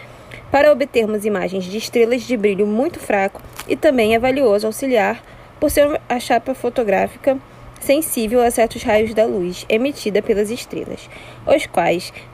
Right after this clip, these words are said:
nem servindo-se dos mais poderosos telescópios, a nossa vista conseguiria perceber. No entanto, o mais que estes instrumentos, mesmo os mais aperfeiçoados, podem fazer é mostrar-nos as estrelas como pontos luminosos na abóbada celeste,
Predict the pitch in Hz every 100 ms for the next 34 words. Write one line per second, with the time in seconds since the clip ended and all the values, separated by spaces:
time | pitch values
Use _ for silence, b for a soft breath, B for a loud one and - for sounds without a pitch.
0 | - 247 320 339 339 285 226 214 220 220
1 | 190 202 208 277 311 302 294 254 254 262
2 | 240 - 185 - - 208 - 214 208 196
3 | 233 247 254 262 269 269 269 262 254 262
4 | 262 269 202 156 - - - B B B
5 | B 320 339 330 294 240 196 - - -
6 | - - 262 262 302 359 - 277 233 -
7 | 214 220 - 185 180 175 185 190 214 269
8 | 294 262 233 220 240 226 202 185 185 -
9 | 180 165 185 - - 190 165 180 175 170
10 | 185 175 - B B - 254 302 294 -
11 | 175 165 196 190 190 208 214 247 247 269
12 | - 269 269 262 254 254 - 277 262 226
13 | 226 240 254 254 208 202 196 208 - 240
14 | 196 - - -